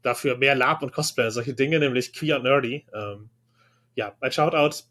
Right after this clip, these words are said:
Sie sind sehr themenverwandt und deswegen wahrscheinlich von euch, für euch von Interesse. Und ansonsten,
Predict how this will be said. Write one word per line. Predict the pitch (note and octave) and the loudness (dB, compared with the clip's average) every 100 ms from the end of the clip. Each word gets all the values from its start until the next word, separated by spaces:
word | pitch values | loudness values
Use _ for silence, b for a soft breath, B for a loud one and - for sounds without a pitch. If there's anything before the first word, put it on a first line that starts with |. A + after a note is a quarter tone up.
| _ | _
Sie | C#3 B2 C#3 | -8 -6 -2
sind | G#3 C4 E3+ | 0 0 -2
sehr | D#3 D3+ | 0 0
themenverwandt | E3 C3+ B2+ B2 A#2+ A#2+ | 2 2 2 0 0 0
und | A#2+ | 0
deswegen | C3 - B2 B2 A#2+ | -2 0 -2 -2 -2
wahrscheinlich | A#2 G3+ A#3 | -2 0 -2
von | E3 | -2
euch, | D#3 D3+ - _ _ _ - | -4 -4 -14 _ _ _ -8
für | - C#3 | -2 0
euch | D3 | 0
von | C#3+ | -2
Interesse. | B2+ C#3 C3 F#3+ G#3 _ _ _ _ B B B B B B2+ | -4 -2 -2 -4 -6 _ _ _ _ B B B B B -2
Und | C#3+ F#3 - | -2 -2 -6
ansonsten, | C3 C3+ A#2 D3+ F#3+ - D#3+ D#3+ D#3+ D#3 D3+ | -8 -4 0 0 0 -4 -4 -2 0 -2 -2